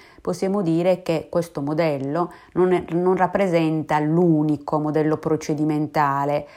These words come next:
attraverso il quale è chiamato ad operare il giudice di sorveglianza. Accanto a questo modello abbiamo il rito del reclamo ex articolo quattordici ter dell'ordinamento penitenziario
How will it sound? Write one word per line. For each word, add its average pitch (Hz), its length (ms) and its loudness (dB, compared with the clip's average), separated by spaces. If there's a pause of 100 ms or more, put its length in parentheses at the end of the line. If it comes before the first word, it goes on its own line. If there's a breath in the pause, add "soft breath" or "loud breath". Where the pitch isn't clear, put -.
(140 loud breath)
attraverso 156 520 -4
il 160 80 -4
quale 151 500 0
è 165 140 -4
chiamato 160 320 -2
ad 147 80 -2
operare 147 420 -2
il 147 60 -2
giudice 147 340 -4
di 147 80 -2
sorveglianza. 143 960 -6 (1300 soft breath)
Accanto 160 580 4
a 147 60 -2
questo 160 260 -2
modello 196 580 4
abbiamo 165 520 2
il 151 100 0
rito 170 420 0
del 151 220 -2
reclamo 156 800 0
ex - 200 -10
articolo 160 460 -2
quattordici 151 560 -4
ter 160 260 2
dell'ordinamento 147 640 -2
penitenziario 180 1080 2